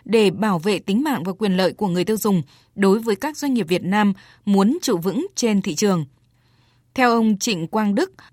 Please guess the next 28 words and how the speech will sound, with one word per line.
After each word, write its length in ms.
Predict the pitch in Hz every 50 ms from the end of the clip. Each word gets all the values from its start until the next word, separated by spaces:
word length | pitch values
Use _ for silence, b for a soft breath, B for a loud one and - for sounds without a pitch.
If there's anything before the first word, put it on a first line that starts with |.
| B
Phó 180 | - - 254 -
Cục 200 | - 370 240 -
trưởng 260 | - 240 220 185 165
Cục 180 | - 220 202 -
Quản 180 | 214 190 170
lý 140 | 160 170 208
Thị 160 | - 311 226
trường 200 | - - 208 196
Hà 100 | 180 180
Nội, 220 | 180 185 180 160 - _ B B B B B B B B
thành 180 | 262 240 226
công 280 | - 302 311 311 302 269
của 100 | 233 196
mỗi 320 | 170 170 185 190 180 277
vụ 280 | 294 311 262 190 123 -
xử 200 | - - 233 196
lý 200 | 160 156 170 233
hàng 280 | 302 294 214 175 160
giả, 200 | 151 196 208 180
hàng 300 | 156 147 151 175 170 170
nhái 280 | 165 170 170 175 233 339 - B B B B B
chính 300 | B - 214 196 254 359
là 100 | 330 254
sự 200 | 175 - 190 127
phối 220 | 107 - 185 220 277
hợp 160 | 294 220 - - -
chặt 160 | - 208 - _
chẽ 160 | - 202 170